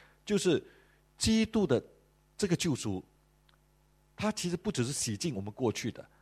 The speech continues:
它还带着一个恩典。这个恩典是什么呢？一个赦罪的恩典存在在那里。而这个赦罪的恩典，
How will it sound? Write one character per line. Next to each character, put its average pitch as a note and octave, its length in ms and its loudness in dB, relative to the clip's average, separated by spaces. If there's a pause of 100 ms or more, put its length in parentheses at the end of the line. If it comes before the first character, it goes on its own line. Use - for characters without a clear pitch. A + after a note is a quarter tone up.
(300)
它 F3+ 100 -2
还 D3 140 4
带 C3+ 240 2
着 B2+ 120 -2
一 A2 80 -2
个 G#2+ 180 -2 (160)
恩 C3+ 280 0
典。 D#2+ 160 -8 (760)
这 G#3 80 -2
个 F3+ 100 0
恩 F#3+ 100 6
典 B2+ 160 4
是 C3+ 140 -2
什 A2+ 100 -2
么 G2 120 -2
呢？ B2 120 -4 (280)
一 F3 80 -4
个 C#3+ 120 2
赦 - 400 4
罪 B2 160 0
的 F#2+ 120 0
恩 A2+ 160 -4
典 D2+ 200 -6 (380)
存 A2 240 2
在 G#2+ 160 2
在 G2+ 160 -2
那 E2 160 -4
里。 C2 80 -14 (480)
而 G3 100 10
这 A#3+ 140 4
个 A3+ 60 8
赦 G#3 180 8
罪 F3+ 120 6
的 C3+ 120 8
恩 D3 160 4
典， E2+ 180 0